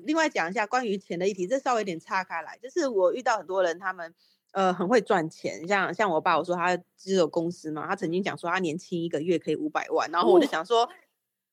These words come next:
Speaker 1: 一个月五百万，然后我就回想，可是我小时候怎么没有那种很，那种生活很好的感觉？
Speaker 2: 哦。
Speaker 1: 我觉得我的小时候其实很多反而都觉得我们过得很贫困的感觉。
Speaker 2: 嗯。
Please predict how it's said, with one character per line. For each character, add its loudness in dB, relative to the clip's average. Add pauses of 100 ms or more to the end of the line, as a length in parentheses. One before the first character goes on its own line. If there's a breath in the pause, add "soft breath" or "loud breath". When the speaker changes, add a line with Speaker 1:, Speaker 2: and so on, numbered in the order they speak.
Speaker 1:
一 6
个 2
月 8
五 6
百 2
万， 4
然 4
后 6
我 6
就 8
回 4
想， -2 (260)
可 -12
是 6
我 6
小 0
时 -2
候 4
怎 -6
么 -4
没 0
有 2
那 0
种 -4
很， -4 (600)
那 2
种 2
生 2
活 6
很 2
好 0
的 2
感 -2
觉？ -2
Speaker 2:
哦。 -12 (280 loud breath)
Speaker 1:
我 6
觉 -2
得 4
我 6
的 4 (100)
小 4
时 0
候 4
其 -8
实 -6
很 -2
多 -2 (440)
反 2
而 4
都 4
觉 -4
得 2
我 2
们 2
过 2
得 0
很 -6
贫 -4
困 0
的 -4
感 -6
觉。 -14
Speaker 2:
嗯。 -20